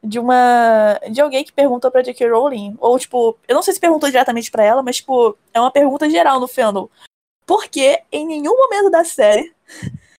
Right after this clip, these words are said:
n-, não tentaram usar o Accio? Accio, no caso, é uma magia que faz as coisas virem para você. Por que em nenhum momento da série usaram Accio Óculos no Harry?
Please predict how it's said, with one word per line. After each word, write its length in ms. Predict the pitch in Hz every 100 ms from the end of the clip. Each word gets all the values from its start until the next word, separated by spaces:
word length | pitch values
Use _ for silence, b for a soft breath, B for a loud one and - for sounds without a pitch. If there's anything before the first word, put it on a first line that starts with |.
| _ _ _ _ _ _ _ B B B B _
n-, 300 | 269 294 302
não 240 | 294 311
tentaram 560 | - 359 349 302 302 285
usar 200 | 262 240
o 140 | 226 226
Accio? 460 | 226 - 202 202 _ _ -
Accio, 300 | 202 247 233
no 100 | 226
caso, 200 | 226 233
é 40 |
uma 100 | 233
magia 320 | 226 220 220
que 120 | 233 254
faz 220 | 254 247
as 140 | 247
coisas 360 | - 247 247 226
virem 260 | 220 247 254
para 400 | 269 254 247 233
você. 560 | 233 247 - 254 311 - _ _ _ _ _ _ _ _ _ _ 233
Por 160 | 349 339
que 100 | 392
em 60 |
nenhum 280 | 440 415 415
momento 320 | 466 339 339
da 120 | 330
série 480 | 302 - 240 330 - -
usaram 420 | 285 254 262 269
Accio 300 | - 330 -
Óculos 460 | 277 262 - 220 214
no 80 | 226
Harry? 360 | 254 233 208